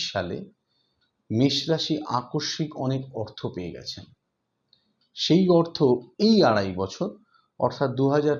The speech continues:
পঁচিশ, ছাব্বিশ ও সাতাশের অর্ধেক সময় ধরে নতুন কোনো উদ্যোগে,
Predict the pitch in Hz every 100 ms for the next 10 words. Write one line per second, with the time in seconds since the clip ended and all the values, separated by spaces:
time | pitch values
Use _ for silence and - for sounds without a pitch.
0 | - 147 143 196 190 - - - - -
1 | 117 113 127 160 - - _ _ _ _
2 | 123 - - - 131 165 165 - 170 -
3 | - 117 113 - 135 131 - _ - -
4 | 110 107 101 95 104 190 - _ _ _
5 | _ _ - 127 151 185 170 170 165 165
6 | 156 131 131 139 143 135 139